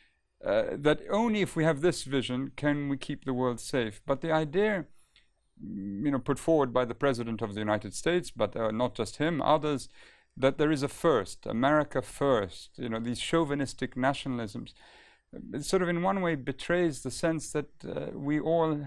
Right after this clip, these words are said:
have universal rights that ought to be respected by all governments.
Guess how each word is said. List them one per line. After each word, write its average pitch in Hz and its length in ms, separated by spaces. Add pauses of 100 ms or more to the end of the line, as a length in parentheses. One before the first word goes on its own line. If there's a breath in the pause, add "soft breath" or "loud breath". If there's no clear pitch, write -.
have 143 420
universal 131 640
rights 127 480
that - 240
ought 127 240
to - 80
be 117 140
respected 117 680
by 120 200
all 123 200
governments. 127 600